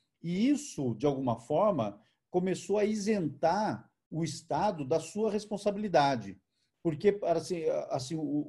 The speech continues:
o Estado começou a falar assim, "Olha, é, ó, não é, isso aqui é inevitável. Isso que está acontecendo agora, é, nós não, ninguém imagi-, ninguém nunca imaginou que isso fosse acontecer." Então, começou, assim, a se transformar numa,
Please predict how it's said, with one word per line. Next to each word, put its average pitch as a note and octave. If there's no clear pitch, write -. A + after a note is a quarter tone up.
o E3
Estado G3
começou F#3
a E3
falar F#3+
assim, F3+
"Olha, C3+
é, D#3
ó, D#3+
não E3
é, F3
isso D#3+
aqui F#3
é G3+
inevitável. C3
Isso A3
que F3+
está D#3+
acontecendo B2+
agora, A#2
é, -
nós E3
não, G3
ninguém F#3
imagi-, G3
ninguém F#3+
nunca A#3
imaginou F3+
que F3+
isso E3+
fosse F3+
acontecer." D3+
Então, A3+
começou, A3
assim, G#3
a G3
se F#3
transformar F#3
numa, F#3